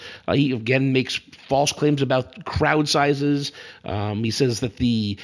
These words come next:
New York Times apologized to him, never happened. And he said, you know, there aren't a lot of people outside, uh, who are protesting, even though for hours leading up to the actual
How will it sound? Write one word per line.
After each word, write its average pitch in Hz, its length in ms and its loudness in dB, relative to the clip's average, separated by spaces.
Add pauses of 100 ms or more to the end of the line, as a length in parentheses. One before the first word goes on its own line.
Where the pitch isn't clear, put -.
(140)
New 139 80 0
York 151 140 2
Times 135 220 2
apologized 139 640 2
to 160 100 2
him, 131 80 2
never 92 220 -2
happened. 151 560 0 (420)
And 139 300 2
he 139 40 2
said, 139 200 0
you 139 60 0
know, 123 40 -2
there 131 120 2
aren't 190 140 0
a 160 40 -2
lot 160 140 2
of 156 40 0
people 147 220 2
outside, 117 560 0 (320)
uh, 104 180 0
who 120 120 2
are 131 100 2
protesting, 147 800 2 (320)
even 190 340 2
though 180 300 4
for - 260 -2
hours 175 380 2
leading 156 240 0
up 160 140 -2
to - 120 -2
the 139 220 -2
actual 139 680 0